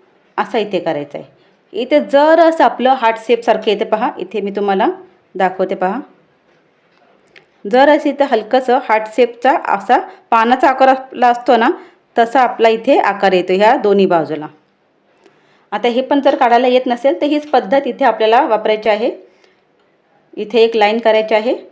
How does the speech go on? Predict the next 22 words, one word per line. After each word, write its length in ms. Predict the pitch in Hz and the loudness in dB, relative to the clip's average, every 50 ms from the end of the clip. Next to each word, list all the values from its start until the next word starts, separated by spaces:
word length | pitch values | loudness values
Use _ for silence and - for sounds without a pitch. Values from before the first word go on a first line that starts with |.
| _ _ _ _ _ _ _ | _ _ _ _ _ _ _
आणि 160 | - 214 226 208 | -6 -4 -4 -4
इथे 320 | - 240 233 196 - 359 | -4 -6 -8 -4 0 0
असं 220 | 370 311 302 302 294 | 2 2 0 -2 -4
फुगीर 360 | 302 - 247 220 247 262 254 | -4 -6 -4 -2 0 0 0
भाग 200 | 208 226 214 202 196 196 - | 0 0 -2 -2 -4 -4 -2
करून 280 | 202 202 214 269 320 262 | 0 2 4 4 2 2
मग 260 | 247 254 247 - - | 0 -4 -4 -4 -8
इथे 240 | 220 226 - - 320 | -10 -10 -4 0 0
आपल्याला 400 | 311 254 - - 214 220 247 - - - - - _ _ _ - | 2 2 2 0 2 2 2 0 0 -6 -16 -20 _ _ _ -12
असं 180 | 214 196 240 | -8 -6 -2
जायचं 340 | 208 202 180 165 160 - - | 0 0 0 0 -2 -4 -6
आहे. 220 | 160 147 147 143 147 - _ _ _ _ _ _ _ _ _ _ _ _ _ _ _ _ _ _ _ _ _ _ _ _ _ _ _ _ - | -8 -8 -8 -14 -18 -20 _ _ _ _ _ _ _ _ _ _ _ _ _ _ _ _ _ _ _ _ _ _ _ _ _ _ _ _ -2
हलकंसं 400 | 226 240 233 294 285 294 302 240 | -2 0 2 0 0 2 2 0
असं 140 | 240 - 233 | 0 -2 -4
करून 320 | 226 226 214 202 208 220 | -2 -2 -2 -2 -2 -2
घ्या 160 | 202 226 254 | -2 -4 -4
आणि 200 | - - 202 214 | -4 -4 -6 -4
मग 220 | 214 220 220 202 185 | -4 -2 -2 -2 -2
जा. 160 | 185 160 - - - _ _ _ _ _ _ _ _ _ _ _ _ _ _ _ _ _ _ _ _ _ _ _ _ _ _ _ _ _ _ _ _ _ _ _ _ _ _ _ _ _ _ _ _ _ _ _ _ _ _ _ _ _ _ _ 1017 1017 _ _ _ 1077 _ 740 _ 1047 1047 1047 _ _ _ 508 _ _ _ _ _ _ _ _ _ _ _ - _ _ _ _ _ _ _ _ - | -2 -4 -8 -8 -16 _ _ _ _ _ _ _ _ _ _ _ _ _ _ _ _ _ _ _ _ _ _ _ _ _ _ _ _ _ _ _ _ _ _ _ _ _ _ _ _ _ _ _ _ _ _ _ _ _ _ _ _ _ _ _ _ _ _ _ _ _ _ _ _ _ _ _ _ _ _ _ _ _ _ _ _ _ _ _ _ _ _ -20 _ _ _ _ _ _ _ _ -8
हार्ट 240 | - 240 254 262 254 | -4 -2 -2 -2 0
शेपचा 340 | - 294 247 - - - 247 | -2 -2 -2 -2 -2 0 0
इथे 320 | 226 226 226 247 262 415 | 0 0 0 0 0 0